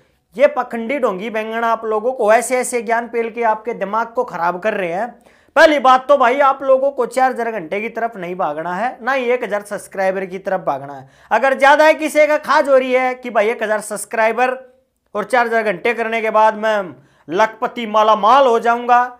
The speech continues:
तो रेन सुन भाई, आज मैं आप लोगों को अपना चैनल दिखा देता हूँ, यहाँ पर ध्यान से देख ले रहो बाबूजी। ये देख मेरा चैनल, एक भी पेमेंट नहीं उठाई है थी, छः महीने हो लिए इस चैनल पे काम करते हुए, और एक हजार सब्सक्राइबर है ना, कद हो गए,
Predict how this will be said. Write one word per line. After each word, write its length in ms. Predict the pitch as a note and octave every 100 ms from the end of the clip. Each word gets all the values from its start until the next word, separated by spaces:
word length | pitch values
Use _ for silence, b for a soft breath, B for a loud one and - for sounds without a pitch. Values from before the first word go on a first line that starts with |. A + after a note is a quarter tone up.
| b b b -
तो 120 | F#3
रेन 180 | A3 G#3+
सुन 220 | G3 F3
भाई, 260 | F#3+ B2 A#2 _ _ _ _ _ _
आज 220 | D#3 F#3 G#3
मैं 140 | G3+
आप 160 | G#3 G#3
लोगों 300 | G3+ G#3 G#3+
को 100 | F3+
अपना 260 | F3 G3
चैनल 340 | G3 F#3+ F#3 F3
दिखा 260 | E3 D3
देता 280 | D3 D3+ G3
हूँ, 100 | F3
यहाँ 160 | D3 C3+
पर 160 | D3+
ध्यान 260 | D#3 C3+ C3+
से 140 | F#3
देख 240 | G3 G3+ G3
ले 160 | A3
रहो 260 | A#3 C#4 C#4+
बाबूजी। 560 | C#4 B3+ B3+ A3 B3 A3 - _ _ _ F#3+
ये 100 | G#3+
देख 160 | A#3
मेरा 220 | A3 G#3+
चैनल, 400 | G3+ G3 F3 C#3+ C3 _ _ _ _ _ _ _ _ _ _ _ _ _ -
एक 200 | G#3 A3+
भी 120 | A3+ B3
पेमेंट 360 | B3 A#3+ B3+
नहीं 160 | G#3+ G#3+
उठाई 220 | A#3 A3
है 200 | G3 G3 G3
थी, 260 | G#3+ E3+
छः 260 | C#3 - A3+
महीने 260 | G#3+ G3
हो 120 | G3 D#3+
लिए 180 | F3+
इस 100 | A#3 A#3
चैनल 220 | G#3+ G#3+
पे 120 | G3+
काम 240 | G3 F#3+ F#3
करते 300 | F#3+ - F#3+
हुए, 180 | D3 C#3 C#3+
और 140 | G3
एक 180 | A3 B3
हजार 200 | G3+ G#3+
सब्सक्राइबर 600 | G#3 F#3+ - G3+ G3 G#3+
है 60 | G3+
ना, 80 | A3
कद 220 | A#3 A3
हो 100 | F3+
गए, 160 | F3